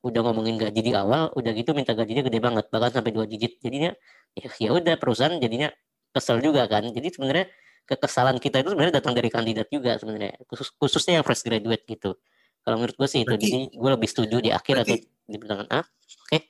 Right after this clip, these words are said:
Speaker 2: Sumber perdebatan kita ini dari fresh graduate, fresh graduate, fresh graduate yang nggak tahu diri ini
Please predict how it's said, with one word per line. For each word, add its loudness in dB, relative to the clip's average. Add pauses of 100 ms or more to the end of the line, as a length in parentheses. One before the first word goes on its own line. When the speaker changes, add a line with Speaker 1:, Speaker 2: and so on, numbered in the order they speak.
(120)
Speaker 2:
Sumber 0
perdebatan 2
kita 0
ini -2
dari -2
fresh -4
graduate, 2
fresh -2
graduate, 0
fresh -2
graduate 0
yang 2
nggak 0
tahu 2
diri 6
ini -2